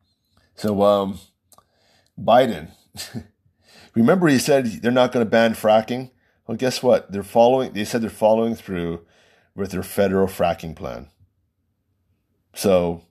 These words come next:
no fracking on federal land. Oh, by the way, though, they said Biden really didn't lie because he said, um, he, he, he's only actually banning fracking from federal land.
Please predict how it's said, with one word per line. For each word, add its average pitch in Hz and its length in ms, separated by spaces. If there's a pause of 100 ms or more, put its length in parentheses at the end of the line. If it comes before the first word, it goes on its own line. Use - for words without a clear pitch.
(280)
no 104 260
fracking 117 500
on 90 160
federal 98 420
land. 78 300 (520)
Oh, 226 140
by 139 180
the 123 100
way, 104 160
though, 92 220
they 98 140
said 98 340 (260)
Biden 123 320
really 160 220
didn't 101 300
lie 78 280
because 98 380
he 104 100
said, 98 480 (560)
um, 95 520 (320)
he, 104 280
he, 120 360
he's 107 220
only 131 360
actually 107 560
banning 98 380
fracking 92 420
from 87 140
federal 143 340
land. 113 380